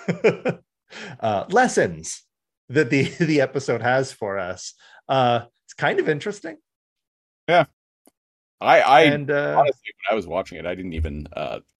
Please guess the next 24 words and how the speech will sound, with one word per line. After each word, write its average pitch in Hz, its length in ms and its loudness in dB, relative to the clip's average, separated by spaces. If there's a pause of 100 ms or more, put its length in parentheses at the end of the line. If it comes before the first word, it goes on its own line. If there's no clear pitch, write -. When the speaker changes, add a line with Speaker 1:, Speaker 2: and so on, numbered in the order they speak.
Speaker 2:
think 92 240 -6
about 76 220 -2
any 76 180 -8
of 76 100 -8
that. 78 180 -4
I'm 90 120 -4
like, 87 220 -2 (420)
just, - 260 -4 (140)
wow, 92 260 4
this 101 140 0
show 139 260 6
is 117 160 2 (200)
really 175 360 4
wacky 107 680 4
and 95 180 -6
zany 92 640 -2
and 92 220 -2
cheap. - 260 2
Speaker 1:
Oh, 214 80 6
it's 143 140 -2
wacky 170 480 -4
and 117 100 -2
zany, 110 380 -4
yeah, 117 240 -4